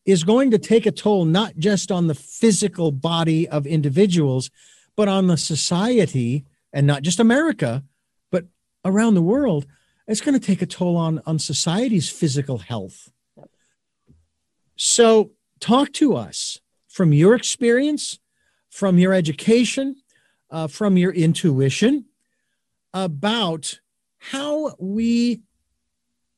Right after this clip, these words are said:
Speaker 1: begin the process of getting back to the now moment, to the mindful moment, to recenter, to rejuvenate,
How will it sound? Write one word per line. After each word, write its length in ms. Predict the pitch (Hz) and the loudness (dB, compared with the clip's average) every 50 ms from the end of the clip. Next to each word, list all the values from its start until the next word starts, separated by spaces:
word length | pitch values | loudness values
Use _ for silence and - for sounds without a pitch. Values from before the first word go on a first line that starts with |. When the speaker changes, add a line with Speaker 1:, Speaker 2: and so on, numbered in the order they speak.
| _ _ _ 147 135 | _ _ _ -8 -2
Speaker 1:
begin 580 | 131 196 196 160 147 143 175 220 262 277 285 | 0 2 2 2 2 2 2 4 4 4 2
the 80 | 285 247 | 0 0
process 920 | - - 226 202 196 190 175 - - 143 117 107 104 107 - - - - _ _ _ _ _ _ _ _ _ _ _ _ _ _ _ _ _ _ _ _ _ _ - | -2 -4 -4 -4 -2 -4 -4 -4 -4 -6 -6 -6 -10 -12 -14 -16 -16 -18 _ _ _ _ _ _ _ _ _ _ _ _ _ _ _ _ _ _ _ _ _ _ -4
of 420 | 180 185 185 180 180 165 139 - _ _ _ - 151 135 | -2 0 0 0 0 -2 -4 -8 _ _ _ -12 -2 4
getting 360 | 139 208 233 254 254 233 208 | 6 6 6 6 6 4 2
back 560 | 151 - - 202 196 208 220 226 220 - - | 2 0 0 0 2 2 0 -2 -4 -8 -14
to 280 | - - - 208 196 190 | -14 -6 -2 0 2 2
the 140 | 165 165 156 | 2 2 2
now 280 | 151 156 160 170 180 | 2 2 0 0 2
moment, 520 | 185 185 190 196 196 214 240 226 214 _ _ _ | 2 2 2 0 0 -2 -4 -6 -10 _ _ _
to 100 | - 185 | -6 -4
the 140 | 151 139 143 | -2 -2 0
mindful 600 | 139 135 139 147 160 175 196 196 - - 202 196 | 0 0 0 2 2 2 2 2 0 -2 -2 -2
moment, 640 | 185 185 185 185 190 196 202 220 220 208 - - - _ _ _ _ _ _ _ _ _ _ _ _ _ _ | 0 0 0 0 -2 -2 -2 -4 -6 -8 -12 -18 -20 _ _ _ _ _ _ _ _ _ _ _ _ _ _
to 240 | - - 160 147 135 | -4 -2 -2 0 0
recenter, 840 | 135 151 170 156 135 - - - 208 214 220 214 - 214 220 214 | 0 2 2 0 0 0 0 2 4 4 4 4 2 0 -2 -2
to 200 | - - - 170 | -4 -6 -6 -4
rejuvenate, 1080 | 151 151 156 147 135 120 120 143 190 220 214 220 214 208 202 202 202 196 190 - - | -4 -2 -2 -4 -4 -4 0 2 2 4 4 4 2 2 2 0 0 -2 -4 -8 -14